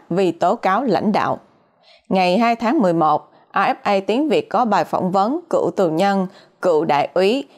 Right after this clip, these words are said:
cán bộ trại giam Thủ Đức Z ba mươi D, Nguyễn Doãn Tú, người bị cơ quan chức năng kết tội hai năm tù giam với cáo buộc dùng nhục hình với phạm nhân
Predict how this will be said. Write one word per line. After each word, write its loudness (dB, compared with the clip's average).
cán 0
bộ 0
trại 0
giam 0
Thủ 0
Đức 0
Z 0
ba 0
mươi 0
D, 0
Nguyễn 0
Doãn -2
Tú, 0
người 2
bị -2
cơ 0
quan 0
chức -4
năng 0
kết -4
tội 0
hai 2
năm 0
tù 0
giam 0
với 0
cáo 0
buộc 0
dùng 0
nhục -2
hình -2
với 0
phạm -4
nhân 0